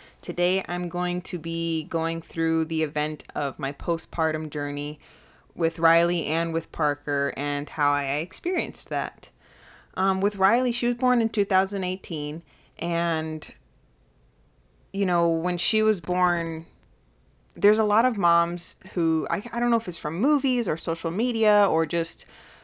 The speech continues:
through talk, but there's, I feel like there's an expectation that when they give you the baby after you deliver,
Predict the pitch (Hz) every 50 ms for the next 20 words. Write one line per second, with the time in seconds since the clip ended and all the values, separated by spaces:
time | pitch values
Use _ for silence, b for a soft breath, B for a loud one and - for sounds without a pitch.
0 | B B - 185 170 165 165 - - - 220 220 220 220 220 - - 180 156 139
1 | - - 185 185 180 - - - - - 180 180 - 220 226 233 233 220 208 196
2 | 175 170 175 - - 196 175 - - - 165 160 - - - 160 160 156 151 151
3 | 143 156 160 160 156 156 156 156 156 - 165 165 156 185 175 180 202 196 175 180
4 | 165 160 160 156 156 156 156 151 143 135 143 139 - - 160 160 156 156 151 147
5 | 139 147 143 147 156 151 147 147 147 147 151